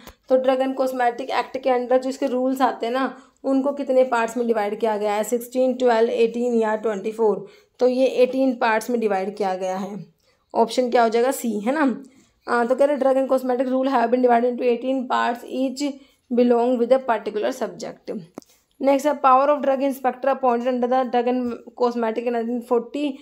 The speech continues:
are mentioned under which of the following section। तो प-, ड्रग इंस्पेक्टर की पावर्स के लिए बच्चों सेक्शन ट्वेंटी टू होता है, ड्रग इंस्पेक्टर के अपॉइंटमेंट के लिए सेक्शन ट्वेंटी वन होता है, ऑप्शन सी हो जाएगा सेक्शन ट्वेंटी टू। नेक्स्ट है function of central drug laboratory का फंक्शन बता दो क्या है?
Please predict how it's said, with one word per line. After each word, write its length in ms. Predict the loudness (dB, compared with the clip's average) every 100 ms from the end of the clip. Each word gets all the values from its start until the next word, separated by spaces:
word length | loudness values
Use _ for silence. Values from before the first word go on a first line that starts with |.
| -20 _ 0
are 220 | 4 6
mentioned 500 | 4 2 0 0 0
under 180 | 0 0
which 160 | -2 -2
of 60 |
the 100 | -2
following 340 | 0 0 0 0
section। 400 | -4 -4 -6 -6 -8 -20 _
तो 60 | 0
प-, 240 | 2 2
ड्रग 240 | 4 2 2
इंस्पेक्टर 460 | -2 0 -2 -2
की 60 | -6
पावर्स 420 | 2 4 4 2
के 100 | 2
लिए 80 | 0
बच्चों 240 | 0 -2
सेक्शन 340 | 0 -2 -2 -4
ट्वेंटी 280 | -2 -4 -6
टू 140 | -2
होता 240 | 0 0
है, 40 | 0
ड्रग 220 | 0 0
इंस्पेक्टर 460 | 0 -2 -6 -4 0
के 60 |
अपॉइंटमेंट 600 | 2 4 0 2 0 0
के 60 | 0
लिए 100 | 0
सेक्शन 320 | 0 -2 -2
ट्वेंटी 320 | -2 -2 -2
वन 180 | -2 -2
होता 260 | -2 -4 -10
है, 160 | -12 -16 _ _ -8
ऑप्शन 340 | -2 0 0 -2
सी 140 | 0
हो 60 | 0
जाएगा 180 | 0
सेक्शन 400 | 0 0 0 -2
ट्वेंटी 340 | 0 -2 0 -2
टू। 320 | -2 -4 -6 -16 _ _ _ _ 0
नेक्स्ट 360 | 2 0 -2
है 460 | -2 2 2 2 0 -4 -20 _ 2
function 300 | 2 2 0
of 100 | 0
central 260 | 0 0
drug 160 | 0 2
laboratory 440 | 2 2 0 0
का 80 | 0
फंक्शन 380 | 2 0 0 0
बता 240 | 0 0
दो 200 | 2 2
क्या 220 | 2 0 0
है? 340 | 0 -2 -4